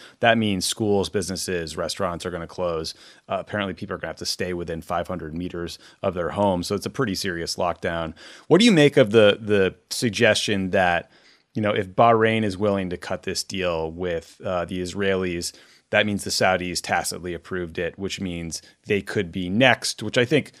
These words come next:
a lot of people would see as a, a, a bigger deal given the size of the players. But, you know, there has been the suggestion in a lot of the reporting that Mohammed bin Salman is looking to do whatever he can to kind of,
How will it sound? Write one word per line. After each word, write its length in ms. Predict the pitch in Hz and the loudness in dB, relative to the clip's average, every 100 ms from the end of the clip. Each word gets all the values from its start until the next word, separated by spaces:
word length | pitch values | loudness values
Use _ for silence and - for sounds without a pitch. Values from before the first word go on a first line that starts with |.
| _ - | _ 2
a 60 | |
lot 220 | 139 131 | 6 6
of 60 | 127 | 6
people 320 | 123 120 107 | 0 0 0
would 380 | 92 95 98 85 | 0 0 0 0
see 480 | - 110 101 90 87 _ _ _ _ | -6 -4 -4 -6 -8 _ _ _ _
as 260 | - 131 113 | 4 6 8
a, 220 | 123 107 110 | 6 6 4
a, 240 | 123 110 117 | 2 0 0
a 120 | 131 | -2
bigger 420 | 110 196 165 151 | 6 8 8 4
deal 520 | 113 127 117 95 101 117 | 2 2 4 4 2 0
given 320 | 120 104 104 | -2 0 0
the 100 | 104 | 0
size 420 | - 110 104 95 | 2 4 4 2
of 120 | 98 | -4
the 100 | 90 | -4
players. 680 | - 107 92 80 80 92 - - _ _ | -6 -2 -2 -2 -6 -8 -10 -16 _ _
But, 160 | 135 | 2
you 80 | 135 | 4
know, 100 | 113 | 4
there 220 | 107 113 | 6 6
has 200 | 101 117 | 6 4
been 160 | 98 110 | 2 0
the 60 | 98 | 0
suggestion 560 | 113 98 101 - 101 | -4 -2 0 0 -4
in 100 | 92 | -4
a 60 | 92 | -4
lot 160 | 90 | -2
of 120 | 87 87 | -2 -6
the 60 | |
reporting 520 | 82 87 107 92 90 | -8 -6 -2 -2 -2
that 160 | 90 82 | -4 -4
Mohammed 340 | 85 95 87 | -4 -4 -4
bin 120 | 85 80 | -6 -6
Salman 560 | 92 90 87 80 82 - - _ - | -4 -2 -2 -6 -8 -14 -20 _ -8
is 180 | 101 113 | -6 0
looking 360 | 110 107 98 | 0 0 -4
to 160 | - 101 | -4 -6
do 460 | 98 95 87 85 - _ | -4 -4 -4 -6 -10 _
whatever 420 | 113 113 104 98 | 2 4 4 0
he 120 | 101 | -4
can 520 | 98 107 98 90 90 85 | -4 -2 -2 0 -4 -6
to 120 | 104 | -8
kind 320 | - 98 90 | -6 -4 -2
of, 280 | 85 82 | -4 -6